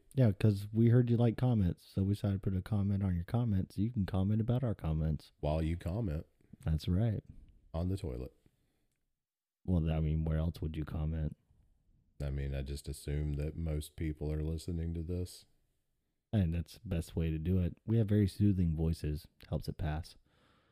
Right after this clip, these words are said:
Speaker 2: Fair.
Speaker 1: Yeah. So, um,
Speaker 2: Well, my tummy's grumbling. I should probably eat something soon.
Speaker 1: Okay, Wolfie.
Speaker 2: I'm tired.
Speaker 1: Yeah. But on a serious note,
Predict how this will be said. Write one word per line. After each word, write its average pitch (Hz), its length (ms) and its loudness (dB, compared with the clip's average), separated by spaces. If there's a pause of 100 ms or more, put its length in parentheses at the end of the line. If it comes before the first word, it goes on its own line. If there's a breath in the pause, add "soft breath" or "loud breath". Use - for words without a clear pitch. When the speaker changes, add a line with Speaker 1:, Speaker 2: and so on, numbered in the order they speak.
(140 soft breath)
Speaker 2:
Fair. 92 240 -4 (360)
Speaker 1:
Yeah. 80 220 0 (400)
So, 87 300 2 (1200 loud breath)
um, 110 420 2 (680 loud breath)
Speaker 2:
Well, 113 300 -4
my 180 260 -4
tummy's 104 460 -4
grumbling. 95 720 -2
I 127 60 -4
should 147 200 -12
probably 95 380 -6
eat 101 100 -8
something 92 480 -8
soon. 104 220 -10 (300)
Speaker 1:
Okay, 104 320 2
Wolfie. 82 440 -2 (600)
Speaker 2:
I'm 240 260 -2
tired. 120 640 -4 (300)
Speaker 1:
Yeah. 101 180 2 (460 soft breath)
But 107 100 6
on 110 140 6
a 104 80 2
serious 98 500 0
note, 92 260 0